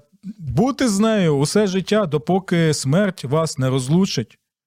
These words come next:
Бути вірними своїй обіцянці. Я також звертаюся і до дружин. Будьте вірними своїм чоловікам, поважайте своїх чоловіків,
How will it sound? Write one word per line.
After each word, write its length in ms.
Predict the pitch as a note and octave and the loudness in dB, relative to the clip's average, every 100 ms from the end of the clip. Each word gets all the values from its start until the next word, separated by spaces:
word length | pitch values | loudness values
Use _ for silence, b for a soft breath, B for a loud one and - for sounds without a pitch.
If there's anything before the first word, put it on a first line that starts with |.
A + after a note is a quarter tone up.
| - | -2
Бути 340 | B3 A3 B3 | -2 0 0
вірними 680 | G3+ B2 G3+ C4+ A#3+ A3+ F#3 | 0 2 0 2 2 2 2
своїй 300 | - C#3+ D3 | 0 0 0
обіцянці. 520 | C3 B2+ - A#2 - | 0 -2 -2 -6 -4
Я 80 | G3 | -2
також 300 | C#4 C4 A3 | -2 -2 0
звертаюся 640 | F#3+ G3 A3 A3+ G#3 G3 F3+ B B - | 0 0 0 0 0 -2 -4 B B 0
і 160 | G3+ | 2
до 160 | E3+ G3+ | 2 2
дружин. 520 | F#3 G3+ F3+ G#3+ G3 | 2 2 2 2 2
Будьте 360 | D3+ F#3 - C#3+ | 2 0 2 2
вірними 500 | C3+ A3 A3 A3 G#3 | 4 4 4 2 0
своїм 300 | - F3+ F3 | 2 2 2
чоловікам, 500 | D#3+ D#3 - D3 C#3+ | 2 0 0 -2 0
поважайте 760 | A#3 A#3+ F3 C3 F#3 G3+ G#3 | 2 2 0 0 0 0 -4
своїх 320 | - F3+ F3 | -2 -2 -2
чоловіків, 520 | - D#3 D#3 - D3+ | -2 -2 -2 0 -2